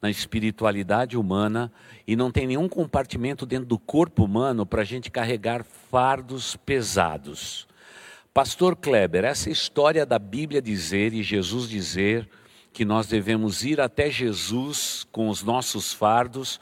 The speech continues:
e no lugar dele resolver os nossos fardos, ele tá dizendo que vai colocar o fardo dele.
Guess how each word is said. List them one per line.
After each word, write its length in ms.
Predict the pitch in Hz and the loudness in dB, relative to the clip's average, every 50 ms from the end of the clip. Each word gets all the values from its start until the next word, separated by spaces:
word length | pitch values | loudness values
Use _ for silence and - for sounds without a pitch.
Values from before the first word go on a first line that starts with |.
| - - - - - - - | -14 -20 -20 -20 -12 -6 -4
e 60 | 117 | -2
no 120 | 113 123 | 0 2
lugar 300 | 127 127 123 123 139 151 | 2 2 4 4 4 2
dele 220 | 160 156 156 139 135 | 2 0 -2 -2 0
resolver 600 | 117 151 147 123 - 139 120 107 101 110 151 175 | 2 2 2 2 2 2 2 2 2 2 2 2
os 140 | 185 175 - | 2 0 -2
nossos 440 | 117 147 143 139 - - 131 113 - | -2 -2 -2 -2 -2 -4 -4 -4 -2
fardos, 420 | - - 120 127 147 156 151 135 | 2 4 4 6 4 2 0 0
ele 140 | 156 151 135 | -2 -2 0
tá 120 | - 156 | 2 0
dizendo 300 | 139 127 123 117 147 151 | 0 2 0 -2 -2 -4
que 80 | 151 - | -2 2
vai 140 | 135 147 135 | 2 2 2
colocar 340 | - 160 143 123 - - 151 | 4 4 2 4 4 6 4
o 80 | 147 | 4
fardo 540 | 127 - - - 147 160 185 185 165 170 170 | 4 2 0 2 2 2 2 2 0 -2 0
dele. 520 | 139 120 123 113 107 98 87 80 76 71 | 2 4 6 6 6 4 0 -4 -6 -8